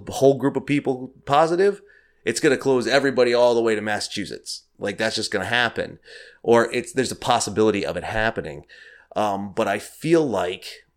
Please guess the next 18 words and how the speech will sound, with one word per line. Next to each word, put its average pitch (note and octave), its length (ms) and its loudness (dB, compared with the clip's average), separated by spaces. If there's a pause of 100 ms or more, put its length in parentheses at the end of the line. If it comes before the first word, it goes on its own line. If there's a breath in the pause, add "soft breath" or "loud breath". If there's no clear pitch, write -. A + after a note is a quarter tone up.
(1500)
even D3+ 360 0
though B2 160 4
all A#2+ 180 2
the A2+ 80 -2
precautions A2+ 520 0
are G2+ 80 -2
taking G#2 260 0
place, A2 280 0
even G#2+ 160 -6
though G#2+ 120 -2
it's G2 100 -8
this G2 160 -8
natural G#2 380 -2
thing, G#2+ 320 0
I G2 60 2
really G#2 340 0
feel A2+ 240 0
like G2 340 -2